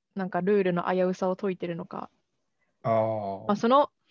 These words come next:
Speaker 1: その人自体はそういうなんか社会的なメッセージとかっていうよりは単純になんかその、最初、なんだろう、ウォール、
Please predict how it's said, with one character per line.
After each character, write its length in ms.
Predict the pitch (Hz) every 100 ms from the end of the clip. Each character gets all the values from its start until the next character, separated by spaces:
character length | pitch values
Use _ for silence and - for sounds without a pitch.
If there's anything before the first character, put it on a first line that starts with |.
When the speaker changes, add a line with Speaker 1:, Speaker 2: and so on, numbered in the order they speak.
| _ _ _
Speaker 1:
そ 100 | -
の 100 | 311
人 140 | -
自 120 | 370 427
体 220 | 330 269
は 180 | 262 254
そ 180 | 233
う 40 | 233
い 160 | 240
う 40 | 240
な 100 | 240
ん 60 |
か 220 | - 160 - _ -
社 160 | 214
会 300 | - 214 220 - - - -
的 200 | - 214
な 100 | 208
メ 100 | 202
ッ 20 | 226
セ 240 | - 185
ー 20 |
ジ 120 | 185 - _ _ _ _
と 80 | -
か 100 | 190
っ 60 | -
て 140 | 214
い 40 |
う 20 | 233
よ 80 | 254
り 60 |
は 60 | 208
単 240 | 202 208
純 220 | 214 214
に 140 | 208 208
な 100 | 202
ん 20 |
か 80 | 180
そ 120 | 180
の、 240 | 170 175 _ _ _ _ _ _
最 240 | - 285 294
初、 360 | - 277 269 - _ _ _ _ _ _ _ _
な 100 | 226
ん 60 | 214
だ 80 | 185
ろ 140 | - _ _ 220
う、 60 |
ウ 20 | 240
ォ 20 | 254
ー 40 |
ル、 260 | 254 247